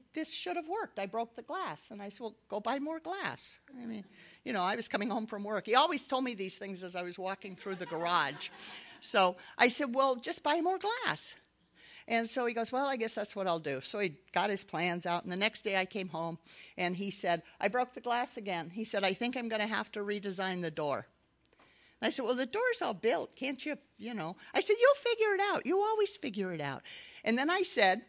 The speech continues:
almost kiddingly, "Or you could pray about it." And he said, "Why would God care about my glass?" <laughs> And I said, "'Cause God cares about everything we do." I said, "Remember, I keep telling you that my grandma always told me that."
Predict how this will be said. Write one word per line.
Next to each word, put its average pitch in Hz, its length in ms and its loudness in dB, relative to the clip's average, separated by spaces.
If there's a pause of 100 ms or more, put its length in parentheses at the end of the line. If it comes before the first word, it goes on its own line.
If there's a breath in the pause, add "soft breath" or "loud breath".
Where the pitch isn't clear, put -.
(140)
almost 330 360 0
kiddingly, 208 640 4
"Or 262 120 2
you 359 140 0
could 370 200 -10
pray 415 240 -4
about 175 280 -4
it." 120 100 -14 (1200 loud breath)
And 233 140 0
he 277 100 0
said, 196 300 0 (1200)
"Why 254 200 2
would 339 340 -4
God 277 280 2
care 196 200 -4
about 175 300 -2
my 185 100 -2
glass?" 170 580 0 (240)
<laughs> - 220 -16
And 233 140 6
I 277 100 6
said, 254 240 -2 (100)
"'Cause 480 200 2
God 294 220 2
cares 226 300 -2
about 190 220 0
everything 208 420 -2
we 233 120 -4
do." 453 340 0 (420 soft breath)
I 285 80 -2
said, 294 160 -2
"Remember, 370 200 2
I 370 80 2
keep - 220 -6
telling 359 300 -2
you 254 80 0
that 190 100 -4
my 208 120 -6
grandma 285 320 -4
always 170 280 -4
told 208 180 -6
me 165 100 -6
that." 143 240 -4